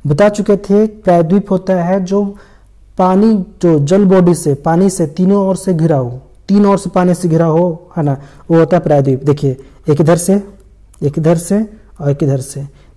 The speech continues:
तीन तरफ से पानी से घिरा तो ये प्रायद्वीप है, ठीक है। बड़ा लैंड मास हो, ठीक है, तो कहलाता है वो प्रायद्वीप, but ये छोटा लैंड मास हो तो क्या कहलाता है? अंतरीप,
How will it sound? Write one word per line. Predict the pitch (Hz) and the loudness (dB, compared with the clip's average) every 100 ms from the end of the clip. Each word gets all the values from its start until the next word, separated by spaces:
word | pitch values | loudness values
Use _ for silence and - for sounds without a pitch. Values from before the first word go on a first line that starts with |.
| - | 0
तीन | 202 220 | 2 2
तरफ | 202 208 | 2 0
से | - | -4
पानी | 190 180 180 | -2 0 0
से | 185 185 | 0 0
घिरा | 170 170 | 2 2
तो | 170 | 0
ये | |
प्रायद्वीप | 170 175 147 151 147 143 | 0 0 0 0 -2 -4
है, | 131 135 _ _ - | -10 -10 _ _ -4
ठीक | 190 - | -4 -4
है। | 131 - - - - 151 | -12 -12 -20 -20 -6 0
बड़ा | 151 180 208 214 | 2 4 4 4
लैंड | 208 208 | 4 2
मास | 196 190 190 - | 2 0 -2 -2
हो, | 214 240 - - | -4 -6 -10 -6
ठीक | 190 160 | -4 -4
है, | 143 - - - | -6 -10 -16 -8
तो | 160 | -2
कहलाता | 175 165 165 | -2 0 0
है | 170 | 0
वो | 220 | 0
प्रायद्वीप, | 220 156 143 135 123 - - - - | 0 0 2 -2 -4 -10 -20 -16 -8
but | 160 156 151 | -4 -2 -2
ये | 165 170 | 0 0
छोटा | - 160 147 202 | 0 -4 0 2
लैंड | 190 185 175 | 4 4 2
मास | 170 165 | 0 -2
हो | 190 220 | -4 -6
तो | - | -6
क्या | 160 | -6
कहलाता | 160 151 165 | -4 -4 -6
है? | 180 165 | -8 -4
अंतरीप, | 156 147 165 151 | -4 0 0 -2